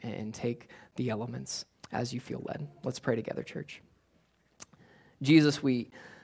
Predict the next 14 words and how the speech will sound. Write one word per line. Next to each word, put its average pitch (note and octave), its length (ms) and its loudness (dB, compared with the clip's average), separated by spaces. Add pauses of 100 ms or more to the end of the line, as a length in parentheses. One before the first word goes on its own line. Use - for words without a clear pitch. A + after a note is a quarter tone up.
(880)
Lord, C#3 120 8
we C#3+ 60 8
come C#3 360 6
to - 240 -4
you B2 240 6
a-, - 20 -2
as A#2+ 440 2
a B2 40 -4
broken A#2+ 720 2 (720)
and A#2+ 300 2
needy B2 500 -2 (260)
and A#2+ 220 -2
desperate - 460 -4
people. - 360 -8